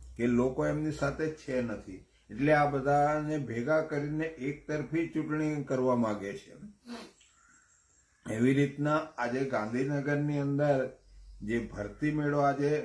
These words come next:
ચાલી રહેલો છે, મારે ત્યાં પણ, મારે ત્યાંથી પણ ગયા છે. મારા પુત્રના બીજા બધા જે આગેવાનો અત્યાર સુધી ફાઈવ સિક્સ શિડ્યુલની વાત કરતા હતા,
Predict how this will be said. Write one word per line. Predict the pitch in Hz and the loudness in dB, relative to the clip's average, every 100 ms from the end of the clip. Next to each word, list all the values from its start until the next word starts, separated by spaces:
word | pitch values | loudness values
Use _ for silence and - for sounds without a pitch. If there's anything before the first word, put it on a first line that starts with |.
| - _ - | -6 _ -10
ચાલી | 110 113 143 170 | -4 0 2 6
રહેલો | 151 135 127 | 6 6 4
છે, | 117 - 98 120 - _ _ _ _ _ - | 2 -2 -10 -12 -16 _ _ _ _ _ -16
મારે | 90 101 117 | -8 -4 -4
ત્યાં | 123 127 131 127 - | -2 0 2 0 -6
પણ, | - 127 127 | -6 -4 -2
મારે | 123 107 120 | 0 2 2
ત્યાંથી | 120 135 131 131 135 | 2 0 0 0 -2
પણ | 139 131 127 | 0 0 0
ગયા | 110 113 117 | 0 2 2
છે. | 113 107 - - _ _ | 0 -6 -8 -14 _ _
મારા | 90 104 110 | -4 0 0
પુત્રના | 107 107 104 113 113 117 110 | -2 -8 -4 2 2 2 0
બીજા | 107 104 110 | -2 0 0
બધા | 104 101 107 107 - - - - | 0 0 0 0 -4 -14 -20 -12
જે | 92 113 | -2 2
આગેવાનો | 113 110 120 120 113 117 | 2 2 2 2 2 0
અત્યાર | 110 - 120 117 - | -4 -2 0 0 0
સુધી | 113 120 120 | 0 0 0
ફાઈવ | 101 107 117 | 2 2 2
સિક્સ | - 110 - - | -2 -6 -8 -10
શિડ્યુલની | 110 107 117 120 117 | -8 -4 -2 -2 -2
વાત | 110 110 - | -2 -4 -6
કરતા | 120 120 147 | -10 -6 -4
હતા, | 135 107 | -4 -4